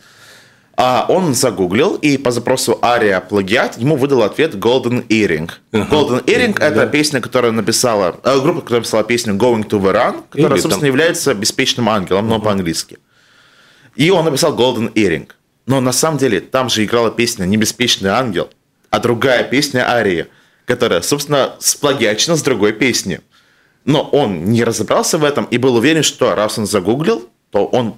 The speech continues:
Speaker 1: у него точный источник, он правильный ответ написал, и мы не правы, что не засчитали.
Speaker 2: Но, может быть, как раз он пытался, эм, как бы ответить, э, тоже таким вот заковыристым вопросом. Если мое отчество Анатольевич, э, значит, по, по как,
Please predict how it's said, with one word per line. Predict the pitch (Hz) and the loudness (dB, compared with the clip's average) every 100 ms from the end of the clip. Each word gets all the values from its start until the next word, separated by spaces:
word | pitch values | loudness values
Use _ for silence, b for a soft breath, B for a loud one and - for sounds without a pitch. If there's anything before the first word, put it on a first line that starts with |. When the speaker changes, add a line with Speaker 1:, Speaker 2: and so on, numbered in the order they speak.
| - | -4
Speaker 1:
у | |
него | 120 117 | -2 2
точный | 120 - 107 | 2 2 0
источник, | 101 - 107 - 175 | -2 0 0 0 -2
он | 127 123 | -4 -2
правильный | 107 113 113 113 113 - | -2 0 0 -2 -4 -4
ответ | - - 131 - | -4 0 -2 -2
написал, | 98 95 - 135 156 | -4 -4 -2 -2 -2
и | 98 92 92 | -4 0 2
мы | 127 | 2
не | 123 | 0
правы, | - 110 107 | 0 0 -2
что | - | -4
не | 95 | -6
засчитали. | 87 - - 71 - B B B - | -4 -6 -4 -6 -8 B B B -2
Speaker 2:
Но, | |
может | 98 113 110 | 0 0 0
быть, | - | 0
как | 104 107 | -2 0
раз | 110 110 | 0 -2
он | |
пытался, | 101 104 107 107 - 98 87 B B _ 95 | -2 -2 -2 0 0 0 -2 B B _ -4
эм, | 95 92 92 90 85 82 | -2 -2 -2 -2 -2 -4
как | - 90 | -6 -2
бы | 87 98 | 0 0
ответить, | 107 101 95 113 110 104 - - B B B | -2 -4 0 0 0 -2 -2 -6 B B B
э, | 98 95 | -4 0
тоже | 131 143 110 | 2 2 0
таким | 101 - 104 | -2 -2 0
вот | 92 82 | 0 -2
заковыристым | 101 107 110 101 - 101 95 | -2 0 2 0 0 -2 -2
вопросом. | 107 - 127 101 80 | -2 0 0 0 -2
Если | 78 127 - 131 | 0 0 2 0
мое | 120 123 127 | 0 2 2
отчество | 131 131 120 - 110 120 | 0 0 -2 -2 -2 0
Анатольевич, | 120 127 151 135 98 82 73 - - | -2 0 0 0 0 -2 -2 -2 0
э, | 90 85 | 0 0
значит, | 87 - 82 | 0 -2 -2
по, | - 113 | -4 -4
по | 113 | -2
как, | - - - 98 | -2 -4 -8 -12